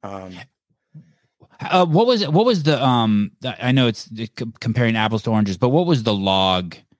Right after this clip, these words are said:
Speaker 2: at Rogue? Two fifty? Is that what, uh, Danny did? Two fifty?
Speaker 1: Yeah, but there's no
Speaker 2: Okay.
Speaker 1: squat involved.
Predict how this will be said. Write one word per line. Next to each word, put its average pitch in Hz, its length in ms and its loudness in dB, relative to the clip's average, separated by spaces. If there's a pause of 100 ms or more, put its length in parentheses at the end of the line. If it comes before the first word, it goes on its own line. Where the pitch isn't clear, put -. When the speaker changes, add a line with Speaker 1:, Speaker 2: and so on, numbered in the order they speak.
(220)
Speaker 2:
at 101 180 -4
Rogue? 92 340 0
Two 135 180 0
fifty? 123 420 0
Is 98 80 -2
that 113 180 0
what, 117 180 0
uh, 113 180 0
Danny 110 300 2
did? 113 260 0
Two 110 120 -4
fifty? 110 400 -4 (220)
Speaker 1:
Yeah, 101 280 -10 (180)
but 117 120 -8
there's 120 160 2
no - 60 4
Speaker 2:
Okay. 107 200 0
Speaker 1:
squat 101 340 -2
involved. 95 460 -8